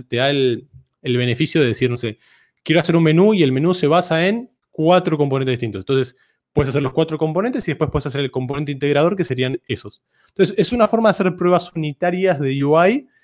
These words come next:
entre comillas, pero es totalmente manual, ¿no? O sea, no, no hay una forma de, de decir, "Ah, no, mira, si esto se ve de tantos píxeles y además usa tantos píxeles",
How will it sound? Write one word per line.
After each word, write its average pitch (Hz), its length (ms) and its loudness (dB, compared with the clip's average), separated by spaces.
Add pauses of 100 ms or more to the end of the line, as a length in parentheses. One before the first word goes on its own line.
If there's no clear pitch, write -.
(180)
entre 127 240 -4
comillas, 170 400 -2
pero 156 80 0
es 139 60 0
totalmente 139 420 -2
manual, 117 340 -2
¿no? 123 200 -2
O 135 40 -2
sea, 113 220 -8
no, 110 340 -8
no 123 120 -6
hay 139 80 2
una 123 180 -2
forma 113 400 -4
de, 104 280 -6 (260)
de 127 80 0
decir, 127 180 0
"Ah, 127 160 2
no, 123 160 0
mira, 113 220 -2
si 123 160 -2
esto 131 160 0
se - 120 -4
ve 127 140 2
de 123 120 -2
tantos 127 340 -2
píxeles 127 640 -2
y 127 60 -2
además 120 320 0
usa 127 200 -6
tantos 127 280 -4
píxeles", 127 800 -2